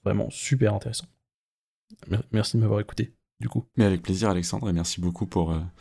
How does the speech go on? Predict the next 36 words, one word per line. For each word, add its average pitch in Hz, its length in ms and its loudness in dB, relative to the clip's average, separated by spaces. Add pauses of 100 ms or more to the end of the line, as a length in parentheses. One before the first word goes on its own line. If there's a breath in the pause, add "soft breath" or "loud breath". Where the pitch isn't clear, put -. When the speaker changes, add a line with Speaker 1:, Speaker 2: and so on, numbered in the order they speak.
(640 loud breath)
Speaker 2:
Pour, 98 240 -2
euh, 90 80 4
pour 90 160 -4
ta 104 100 2
chronique 135 580 4
et, 101 220 8
euh, 82 840 4 (560)
et 82 400 0
ce, 78 380 -4
ce, - 200 -10 (180)
comment - 160 -8
dire, - 160 -12 (120)
le, 87 180 0
le 85 160 0
rappel 98 360 4
de 82 140 -2
ce, - 120 -4
de 82 380 -4
l'existence 87 460 -2
de 85 80 -6
ce, - 160 -8
de 87 840 -6
ce 92 140 0
jeu 101 140 6
improbable, 113 420 6 (280 loud breath)
dont 110 120 6
j'avais 113 220 6
vu 127 140 0
quand 127 120 6
même 123 140 4
quelques 98 400 0
images, 104 340 4
euh, 82 580 2 (600)
il 90 80 -2
y - 20 4
a, 82 160 0